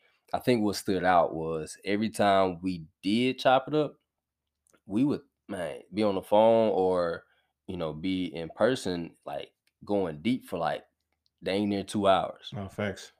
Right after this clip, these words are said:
Speaker 1: And we look at the time like, "Whoa," like, it ain't seem like, you know what I'm saying, it was, it was that long, but,
Speaker 2: Yeah.
Speaker 1: like, the context of the conversation and the depth of, of those conversations, like, it was so rich to
Speaker 2: And if,
Speaker 1: where,
Speaker 2: and if
Speaker 1: mm-hmm.
Speaker 2: I could speak to that, man, I think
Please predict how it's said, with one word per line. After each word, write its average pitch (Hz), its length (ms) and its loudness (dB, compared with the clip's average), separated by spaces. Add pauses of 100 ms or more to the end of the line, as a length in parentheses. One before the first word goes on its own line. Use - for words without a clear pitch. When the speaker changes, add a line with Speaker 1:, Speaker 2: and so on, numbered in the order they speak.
(160)
Speaker 1:
And 90 260 -2
we 117 140 6
look 107 180 0
at - 80 -4
the 85 80 -12
time 127 380 4
like, 76 160 -4
"Whoa," 85 460 0
like, 69 200 -6
it 90 100 0
ain't 110 320 2
seem 139 280 4
like, 90 320 2 (400)
you 98 100 -4
know 95 80 0
what 90 60 0
I'm 90 100 -6
saying, 90 380 -4
it 85 140 -8
was, 78 280 -12
it 95 60 -4
was 85 200 -6
that 80 240 -2
long, 92 520 6
but, 90 140 -2
Speaker 2:
Yeah. 87 40 -2
Speaker 1:
like, 87 380 0
the - 120 -14 (100)
context 120 580 -2
of 82 120 -6
the - 60 -14
conversation 98 680 0
and 85 100 -6
the 78 80 -8
depth 85 300 0
of, 92 260 -8
of 85 160 -6
those 92 220 -2
conversations, 90 840 -2 (600)
like, 80 400 -2 (180)
it 104 60 0
was 92 180 -2
so 101 200 4
rich 87 520 0 (160)
to - 60 -6
Speaker 2:
And 120 80 0
if, - 40 -2
Speaker 1:
where, 80 320 -6 (200)
Speaker 2:
and 127 100 -2
if 117 80 -2
Speaker 1:
mm-hmm. 143 80 -2
Speaker 2:
I 175 40 -2
could 120 140 -6
speak - 320 -6
to 120 100 -6
that, 101 180 -2
man, 104 320 -6
I 98 100 -2
think - 400 -4